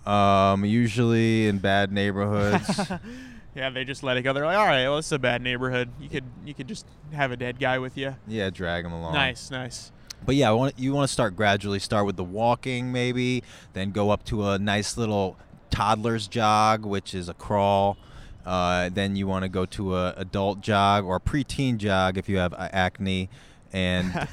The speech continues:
Speaker 2: <laughs>
Speaker 1: then you might wanna run. Start running downhill while you are being anally stimulated by a vibrator.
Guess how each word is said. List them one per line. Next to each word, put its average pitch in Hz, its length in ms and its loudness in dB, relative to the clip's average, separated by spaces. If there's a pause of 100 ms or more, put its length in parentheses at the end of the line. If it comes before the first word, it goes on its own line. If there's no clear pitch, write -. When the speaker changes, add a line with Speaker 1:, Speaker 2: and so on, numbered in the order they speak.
(100)
Speaker 2:
<laughs> - 140 -16
Speaker 1:
then 113 380 4
you 95 120 0
might 90 260 0
wanna 82 240 -4
run. 80 460 -2
Start 151 320 8
running 147 640 4 (140)
downhill 113 1040 4
while 104 360 2
you 104 360 0
are 98 340 4
being 95 520 -2 (340)
anally 104 360 0
stimulated 95 640 0
by 90 180 0
a 87 40 0
vibrator. 82 640 -4